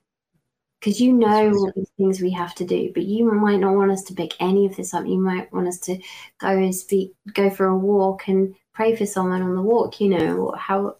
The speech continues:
Speaker 1: you know how it goes.
Speaker 2: Mm-hmm. Yeah.
Speaker 1: So I
Speaker 2: Yeah.
Speaker 1: think
Speaker 2: Yeah.
Speaker 1: Mm.
Speaker 2: Well, Gracie, um,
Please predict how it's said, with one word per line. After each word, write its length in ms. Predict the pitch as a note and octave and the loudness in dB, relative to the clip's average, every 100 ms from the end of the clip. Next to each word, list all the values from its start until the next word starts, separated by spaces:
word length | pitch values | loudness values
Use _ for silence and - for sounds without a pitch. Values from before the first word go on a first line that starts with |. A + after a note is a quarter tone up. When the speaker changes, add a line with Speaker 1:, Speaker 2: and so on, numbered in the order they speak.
| _ | _
Speaker 1:
you 180 | A#3 A3 | 0 2
know 60 | |
how 180 | E3 E3 | 0 -4
it 140 | D#3+ - | -8 -8
goes. 520 | - - A#3+ A#3 - | -8 -6 -6 -8 -8
Speaker 2:
Mm-hmm. 440 | A2 A2+ G2+ G#2 A#2 - _ _ _ _ _ _ _ - | -10 -8 -8 -8 -10 -14 _ _ _ _ _ _ _ -6
Yeah. 200 | A#2 A2 _ _ _ _ _ _ | -4 -6 _ _ _ _ _ _
Speaker 1:
So 140 | - | -2
I 80 | A#3 | 2
Speaker 2:
Yeah. 220 | A#3 - A#2+ | 4 2 2
Speaker 1:
think 40 | - - _ _ _ _ _ _ _ _ - _ - - - - - - - _ - - - | -2 -8 _ _ _ _ _ _ _ _ -20 _ -20 -20 -20 -20 -20 -20 -20 _ -20 -12 -2
Speaker 2:
Yeah. 220 | A3 G#3+ | 2 2
Speaker 1:
Mm. 260 | - - - _ A#3+ _ | 0 -6 -20 _ -18 _
Speaker 2:
Well, 160 | C#3 C3 | -2 0
Gracie, 520 | A2 B2+ B2 B2 G#2+ | 2 2 2 -2 -2
um, 440 | - A#2+ A#2 A2 | -2 0 0 -2